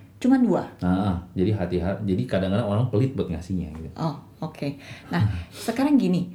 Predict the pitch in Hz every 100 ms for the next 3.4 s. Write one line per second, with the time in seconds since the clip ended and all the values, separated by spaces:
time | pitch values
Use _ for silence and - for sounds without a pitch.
0 | - - - - 294 381 233 180 170 175
1 | 175 185 180 - 196 190 190 180 240 359
2 | - 190 180 170 - 180 180 180 185 269
3 | 277 170 -